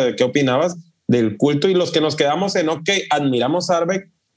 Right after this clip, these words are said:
y estamos, este, pues, muy emocionados al probar cada una de las expresiones que tenemos a la mano, pero hay quienes hacen ese extra, ¿no? El quienes dan un poquito más de sí y buscan, eh, tener,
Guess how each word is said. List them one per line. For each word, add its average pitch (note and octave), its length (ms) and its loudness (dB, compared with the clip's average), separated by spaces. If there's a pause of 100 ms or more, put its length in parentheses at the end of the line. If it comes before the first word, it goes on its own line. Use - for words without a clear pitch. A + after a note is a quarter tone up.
y C3 260 2
estamos, D3 580 -2
este, A#2+ 960 0 (360)
pues, C3+ 160 2
muy D3 160 4
emocionados D#3+ 680 0
al A#2 340 -2
probar A#2+ 300 2
cada D3+ 120 0
una D#3+ 100 0
de E3 60 0
las D#3 140 -2
expresiones C3+ 480 -2
que C#3 80 0
tenemos B2+ 380 2
a D3+ 60 2
la C3+ 80 2
mano, C#3+ 320 0 (260)
pero A#2 140 2
hay C3+ 80 2
quienes E3 280 0
hacen F3+ 300 0
ese F3 320 0
extra, E3+ 360 -2
¿no? D#3+ 140 0
El D3 120 -2
quienes C3+ 340 0
dan D3+ 160 0
un F#3 120 0
poquito D#3+ 420 -2
más E3+ 220 0
de F3+ 120 0
sí G#3 380 -2 (260)
y C#3 300 0
buscan, A#3 720 0 (340)
eh, B2 540 0 (360)
tener, C3 600 0